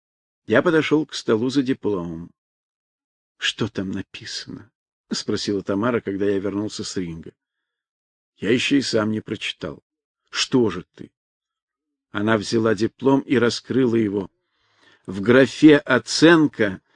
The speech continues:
было написано: образцово выращенный.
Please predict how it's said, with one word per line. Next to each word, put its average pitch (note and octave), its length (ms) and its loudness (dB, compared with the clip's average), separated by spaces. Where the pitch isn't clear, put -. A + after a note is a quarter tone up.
было C#3+ 320 8
написано: A#2 880 2
образцово D3 1200 4
выращенный. A2 1400 -2